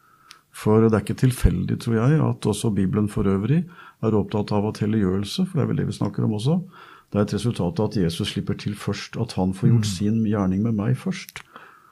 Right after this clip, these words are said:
Speaker 1: Så jeg tenker det går an å forkynne både evangeliet om hva som er troens grunnlag, men også hjelpe mange slitne tjenere. For
Speaker 2: Mm.
Speaker 1: Martha blir fort sliten, og det finnes en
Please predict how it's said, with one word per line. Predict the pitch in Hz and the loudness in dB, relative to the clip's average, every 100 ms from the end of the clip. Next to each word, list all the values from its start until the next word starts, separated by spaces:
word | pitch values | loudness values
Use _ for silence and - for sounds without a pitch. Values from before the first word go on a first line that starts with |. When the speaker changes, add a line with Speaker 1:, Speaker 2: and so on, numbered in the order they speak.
| _ | _
Speaker 1:
Så | - | -6
jeg | 110 | 0
tenker | 110 104 | 0 2
det | 120 | 2
går | 110 92 | 4 2
an | 107 | 0
å | 113 | 2
forkynne | 135 - 101 120 156 | 0 0 2 4 4
både | 135 110 104 117 107 | 4 4 6 4 4
evangeliet | 110 113 90 92 98 127 | 4 4 4 2 4 6
om | 131 123 | 6 6
hva | 104 98 | 4 0
som | - 110 | 0 2
er | 110 107 101 - - _ - | 2 2 -2 -8 -20 _ -4
troens | 104 104 117 | 0 2 0
grunnlag, | - 107 101 139 165 - - - - | 0 2 4 4 2 -4 -14 -10 0
men | 107 | 0
også | - 123 | 4 4
hjelpe | 135 104 - 127 | 6 4 2 2
mange | 120 107 | 4 2
slitne | - 135 139 127 - 139 | -2 2 4 4 2 0
tjenere. | 151 143 123 175 165 _ _ _ | 2 2 2 0 -4 _ _ _
For | 135 123 | 4 6
Speaker 2:
Mm. | |
Speaker 1:
Martha | 107 104 - 143 | 4 2 2 2
blir | 120 139 | 4 2
fort | - 135 | 2 -2
sliten, | - 147 - 165 170 165 - - - | 2 2 4 4 4 2 -12 -20 -8
og | 113 | 0
det | 117 | 4
finnes | 139 135 - | 6 4 4
en | 120 135 | 4 4